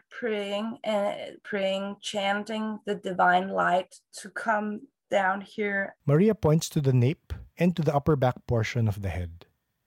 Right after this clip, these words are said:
Speaker 1: And, like, cleanse your channel, cleanse and free your subconscious.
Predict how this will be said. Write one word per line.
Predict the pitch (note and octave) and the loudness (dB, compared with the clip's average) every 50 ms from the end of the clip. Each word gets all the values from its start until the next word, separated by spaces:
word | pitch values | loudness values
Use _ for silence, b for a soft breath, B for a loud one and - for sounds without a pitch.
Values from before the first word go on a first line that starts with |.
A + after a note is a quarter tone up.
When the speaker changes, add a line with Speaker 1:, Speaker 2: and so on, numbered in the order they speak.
| _ _ - | _ _ -6
Speaker 1:
And, | G#3 G#3 G3+ | -4 -2 0
like, | G3+ F#3+ F#3 F#3 _ - | 0 -2 -2 -2 _ -14
cleanse | - - - G#3+ G#3+ G#3+ G#3+ G#3 - - - - | -10 0 2 4 4 4 0 -6 -8 -12 -16 -10
your | G#3 G#3+ G#3 F#3+ | -6 -4 -4 -4
channel, | E3 - - - A3 G3 F#3+ F#3+ F#3+ F3+ E3+ D#3+ - _ _ _ _ _ _ _ _ _ _ - | -6 -8 -4 0 2 4 4 4 4 2 0 0 -4 _ _ _ _ _ _ _ _ _ _ -12
cleanse | - - A#3+ A3+ G#3+ G#3 A3+ A#3+ B3 B3 B3 - - - - | -6 0 2 4 4 4 2 0 -4 -4 -6 -8 -10 -14 -6
and | - A3 G#3+ G3 | -4 -4 -4 -4
free | - - - - G#3 G3+ G3+ G#3 G#3+ | -8 -12 -8 -4 -4 -4 -2 -4 -4
your | G#3 G3+ G#3+ G3+ F#3 | -2 -2 -2 -4 -4
subconscious. | - - G3+ F#3+ - - - - A#3 G#3 G3+ G#3 G3+ - - - - - - - - - _ | -4 -4 -4 -4 -4 -6 -4 2 2 2 2 2 -2 -8 -6 -6 -6 -8 -8 -14 -16 -16 _